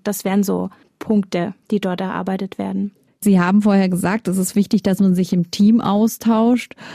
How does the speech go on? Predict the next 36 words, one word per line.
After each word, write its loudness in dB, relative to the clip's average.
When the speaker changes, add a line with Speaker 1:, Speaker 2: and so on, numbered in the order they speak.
Speaker 2:
Gibt 2
es 0
Möglichkeiten, 2
wenn 4
man 4
da 2
jetzt 0
im 0
Team 2
zum -2
Beispiel 0
als 0
neue 2
Mitarbeiterin -2
gar -4
nicht -6
auf -10
Gehör -4
stößt? -8
Also, 0
oder -2
ist -4
dann 2
der 2
Weg, 0
sag -2
ich -2
mal, 2
von -2
vielen 2
einfach -2
da 0
resigniert 0
zu -6
sagen, 2
hm, 4